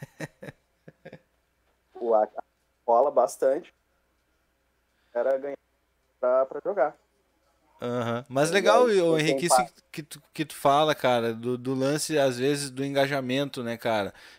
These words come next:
Speaker 2: Ah, porque eu fico olhando, assim, também toda essa trajetória do Gorilas, que a gente acompanhou por rede social e por relatos, assim, de conversar, quando tu vinha a TAPS e tal, né?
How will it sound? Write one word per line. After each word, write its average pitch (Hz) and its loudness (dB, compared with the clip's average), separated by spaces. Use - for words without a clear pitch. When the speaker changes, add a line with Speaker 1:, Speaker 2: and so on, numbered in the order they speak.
Speaker 2:
Ah, 123 -6
porque 151 -4
eu 170 0
fico 202 -2
olhando, 190 2
assim, 190 -4
também 175 -4
toda 175 -2
essa 175 -6
trajetória 156 -2
do 143 -6
Gorilas, 131 -4
que 143 -10
a 139 -8
gente - -12
acompanhou 156 -2
por 196 -4
rede 214 -4
social 226 0
e 240 0
por 220 -8
relatos, 190 2
assim, 180 -4
de - -10
conversar, 143 0
quando 117 -6
tu 107 -14
vinha 117 -4
a 113 -10
TAPS 120 -2
e 95 -14
tal, 117 -2
né? 101 -8